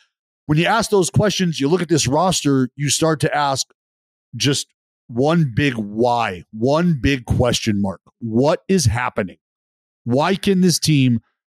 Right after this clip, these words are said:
not do enough to win baseball games to get them out of the position they're in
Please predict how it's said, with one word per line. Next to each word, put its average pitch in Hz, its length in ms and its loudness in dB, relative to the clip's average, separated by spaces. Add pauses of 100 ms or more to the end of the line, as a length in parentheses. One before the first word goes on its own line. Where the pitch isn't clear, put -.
not 139 460 -2 (180)
do 160 220 4
enough 151 340 0
to 131 100 0
win 135 200 2
baseball 131 400 0
games 113 360 -2 (220)
to 135 100 0
get 131 220 -2
them 123 240 0 (300)
out 160 180 0
of 175 40 0
the 170 100 2
position 143 460 0
they're 131 180 2
in 113 240 0